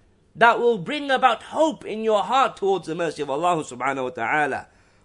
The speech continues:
وَاللَّهُ سَمَّى نَفْسَهُ الْغَفُورُ الرَّحِيمُ فَهُوَ يَغْفِرُ ذُنُوبَ الْمُذْنِبِينَ. Allah, He has named Him Himself as Al-Ghafur, Ar-Rahim, as the forgiving,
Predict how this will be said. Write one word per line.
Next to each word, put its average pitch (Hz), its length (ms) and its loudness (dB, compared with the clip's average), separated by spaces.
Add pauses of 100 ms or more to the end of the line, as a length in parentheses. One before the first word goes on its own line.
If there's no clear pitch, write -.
وَاللَّهُ 190 420 4
سَمَّى 208 500 2
نَفْسَهُ 214 260 0
الْغَفُورُ 196 920 0 (380)
الرَّحِيمُ 185 760 -2 (360)
فَهُوَ 131 260 -4
يَغْفِرُ 165 460 -4
ذُنُوبَ 165 320 -2
الْمُذْنِبِينَ. 180 880 -4 (440)
Allah, 220 280 4
He 220 140 -2
has 214 160 2
named 214 260 -2
Him 208 180 -2
Himself 208 640 -2 (260)
as 160 180 -2
Al-Ghafur, 202 640 0
Ar-Rahim, 185 680 -2 (420)
as 135 160 -12
the 165 120 -4
forgiving, 220 680 -4